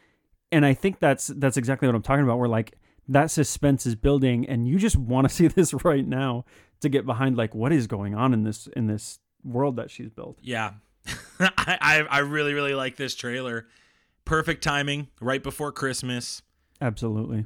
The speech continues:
Speaker 2: It, it would be kinda cool if they put these, like, on the back end of, like, Mandalorian episodes.
Speaker 1: Yeah. Give us a spicy, like, preview of what's to
Speaker 2: Yeah,
Speaker 1: come.
Speaker 2: it'd be cool if, like, they could
Speaker 1: Any sort
Speaker 2: I don't,
Speaker 1: of
Speaker 2: I don't want it to
Speaker 1: advertising
Speaker 2: be
Speaker 1: at all. <laughs>
Speaker 2: ads, but it is an
Speaker 1: Yeah.
Speaker 2: ad, I guess.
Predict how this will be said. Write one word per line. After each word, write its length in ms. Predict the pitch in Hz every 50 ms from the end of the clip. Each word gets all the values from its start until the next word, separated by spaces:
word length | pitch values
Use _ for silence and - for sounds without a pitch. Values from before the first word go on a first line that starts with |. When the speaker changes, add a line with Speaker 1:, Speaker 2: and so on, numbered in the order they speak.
| - -
Speaker 2:
It, 140 | 208 202 - -
it 60 | 233 254
would 140 | 294 349
be 100 | 427 453
kinda 280 | - - - 240 226 185
cool 360 | - - - 151 147 151 151
if 100 | 143 - -
they 100 | 139 131
put 240 | - - 147 139 139
these, 200 | 139 139 139 123
like, 160 | 143 131 -
on 120 | 127 123 120
the 80 | 104
back 440 | 90 - - 110 98 98 107 - -
end 240 | 135 127 127 131 127
of, 100 | 117 107
like, 200 | 113 104 98 -
Mandalorian 680 | 101 101 107 120 113 107 92 85 90 92 101 110 113 117
episodes. 640 | 110 120 127 120 - 139 135 135 135 135 - - _ _ _ _ _ _ _ _ _ -
Speaker 1:
Yeah. 220 | 123 113 104 95 - - _ _ _ _ _ _ _ _ _ _ -
Give 120 | 139 123
us 140 | 127 110 107
a 80 | 110 104
spicy, 480 | - - 113 110 113 - - 135 117
like, 300 | 110 110 110 120 - - - -
preview 300 | - 123 110 120 117 113
of 40 | 110
what's 200 | 113 110 - -
to 100 | - -
Speaker 2:
Yeah, 100 | - 113
Speaker 1:
come. 80 | 113 113
Speaker 2:
it'd 140 | 110 107 107 113
be 100 | - -
cool 320 | - - 135 135 139 139
if, 100 | 117 117
like, 140 | 113 104 -
they 100 | 113 101
could 200 | - 110 92 85 _ _ _ _ _ _ _ _ _ _ _ _ _ _ _ _ _ _ _ _ -
Speaker 1:
Any 160 | 135 135 127
sort 160 | - - 127
Speaker 2:
I 20 | - 190
don't, 80 | 196
Speaker 1:
of 60 | 113
Speaker 2:
I 40 | -
don't 100 | 104 -
want 120 | 226 220 110
it 80 | 107
to 60 | - -
Speaker 1:
advertising 40 | 107
Speaker 2:
be 60 | 107
Speaker 1:
at 60 | 107
all. 120 | 110 110
<laughs> 280 | - 120 127 135 220 190
Speaker 2:
ads, 160 | 156 151 -
but 300 | - - 135 131 120 - _ _ _ _ _ - - - _ _ -
it 100 | 139 135
is 100 | 135 120
an 80 | 117 -
Speaker 1:
Yeah. 140 | 160 131 113
Speaker 2:
ad, 120 | 107 -
I 40 | -
guess. 200 | 233 202 - -